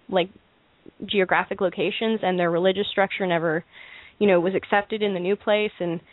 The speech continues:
you know, I've had all kinds of different stories. Um, so I don't, I can't really qualify that to say it's just one particular walk of life.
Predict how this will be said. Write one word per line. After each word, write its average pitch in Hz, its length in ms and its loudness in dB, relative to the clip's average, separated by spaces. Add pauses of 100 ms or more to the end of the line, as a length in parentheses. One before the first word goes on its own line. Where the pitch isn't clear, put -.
(420)
you 214 100 2
know, 175 240 4
I've 226 220 2
had 233 300 -2
all 202 300 2 (160)
kinds 190 400 -4
of 170 160 -8 (400)
different 180 380 -6
stories. 151 460 -4 (360)
Um, 175 640 0 (320)
so 208 160 4
I 208 140 2
don't, 262 260 -4
I 220 180 -4
can't 254 220 -6
really 233 260 -8
qualify 202 840 -4
that 180 280 -2 (100)
to 208 160 -10
say 180 260 2
it's - 320 -10
just 185 200 -2
one 185 160 2
particular 185 440 0
walk 180 260 2
of 180 100 -4
life. 170 380 -2